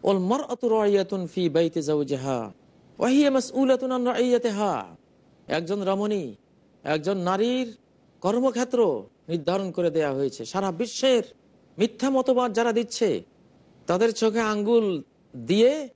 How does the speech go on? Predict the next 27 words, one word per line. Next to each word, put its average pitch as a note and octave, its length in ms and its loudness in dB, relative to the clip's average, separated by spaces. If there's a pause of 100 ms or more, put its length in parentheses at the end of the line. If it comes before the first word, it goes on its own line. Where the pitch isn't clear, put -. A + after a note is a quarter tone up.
(240)
এই A#3 120 4
হাদিসটি A#3 460 -4
নারীর G3+ 300 0
অবস্থান, G#3 580 -2
এই A3 180 2
আয়াত A3 400 -2
যেমন A#3+ 400 0 (260)
নারীর G3 240 2
অবস্থান B3 420 0
নির্ণয় A#3+ 320 2
করে G#3 200 2
দিয়েছে, F3 480 -2 (500)
রব্বানি F3+ 480 0
অবস্থান, F3+ 600 -8 (500)
রব্বুল F3+ 300 0
আলামিনের C4 560 -2
ঘোষিত G#3 340 -2
অবস্থান, G3+ 640 -2 (260)
তার G#3+ 180 0
ঘোষিত A3 340 0
নীতি A3+ 460 0 (280)
নারী G#3 280 2
ঘরের A3+ 320 2
মধ্যে A#3+ 240 0
থাকবে। D3 440 -6 (540)
আর A2+ 100 -8
শয়তানের E3 600 0